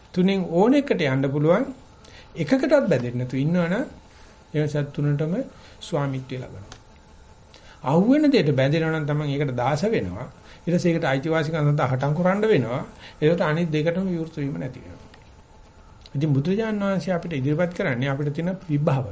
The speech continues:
අපිට තියෙන ප්‍රභව, අපිට තියෙන භව සම්පත්තිය පෙන්වනවා. උපත්ති ඉඳලා මැරෙනකම් මේ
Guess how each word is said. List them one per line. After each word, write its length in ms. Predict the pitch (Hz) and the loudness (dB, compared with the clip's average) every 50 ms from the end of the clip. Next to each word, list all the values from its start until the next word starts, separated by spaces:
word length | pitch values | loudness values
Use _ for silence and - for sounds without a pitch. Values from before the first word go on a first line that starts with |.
| - - - - - - - - - | -10 -16 -18 -20 -20 -20 -20 -20 -14
අපිට 260 | - 151 135 147 151 | -8 -6 -4 -4 -4
තියෙන 160 | - 165 160 156 | -2 -2 -4 -4
ප්‍රභව, 460 | 147 - 147 147 151 160 165 175 156 127 101 - - - - - - | -2 0 0 2 2 4 4 4 2 2 -2 -6 -10 -16 -20 -20 -14
අපිට 240 | - - 143 143 143 | -8 -6 -4 -2 -2
තියෙන 180 | 160 160 156 143 | 0 0 0 2
භව 200 | 131 135 151 170 | 2 2 2 2
සම්පත්තිය 560 | 175 175 190 190 185 185 156 131 - - 139 | 2 2 2 0 2 0 0 -2 -2 -4 -4
පෙන්වනවා. 400 | 127 135 127 127 127 127 131 139 | -2 -2 -2 0 0 0 0 0
උපත්ති 580 | 135 120 - - 147 139 135 - - - - 151 | -2 -4 -4 -4 -4 -4 -4 -6 -10 -6 -4 -2
ඉඳලා 260 | 143 139 135 139 131 | 0 0 0 0 -2
මැරෙනකම් 640 | 123 120 117 120 127 131 139 135 135 135 139 139 139 139 | -2 -2 -2 0 0 0 0 -2 -2 -2 -2 -2 -2 -4
මේ 220 | 135 139 139 135 | -4 -4 -2 -2